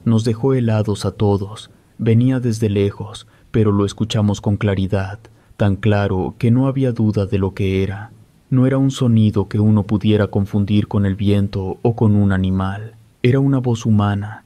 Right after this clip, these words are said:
y había algo en ese grito que nos puso la piel de gallina. Por un momento me quedé paralizado, sin saber qué hacer.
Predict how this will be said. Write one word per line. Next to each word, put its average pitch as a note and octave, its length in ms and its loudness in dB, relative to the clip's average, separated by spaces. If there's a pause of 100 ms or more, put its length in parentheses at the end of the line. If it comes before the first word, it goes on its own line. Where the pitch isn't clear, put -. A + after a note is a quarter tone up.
(100)
y A#2 140 2
había G#2 500 2
algo G#2 320 2
en G2 160 2
ese G#2 220 0
grito G2+ 460 -2
que A#2+ 120 0
nos A2 180 2
puso A2+ 340 0
la G2 180 -2
piel G#2+ 220 2
de G2 120 0
gallina. G2 680 -2 (300)
Por A2 180 4
un A2 160 6
momento G#2 680 0
me A2+ 200 2
quedé A#2+ 260 0
paralizado, G2+ 960 -2
sin A#2+ 240 0
saber G#2+ 420 0
qué G2+ 160 0
hacer. G2 560 -4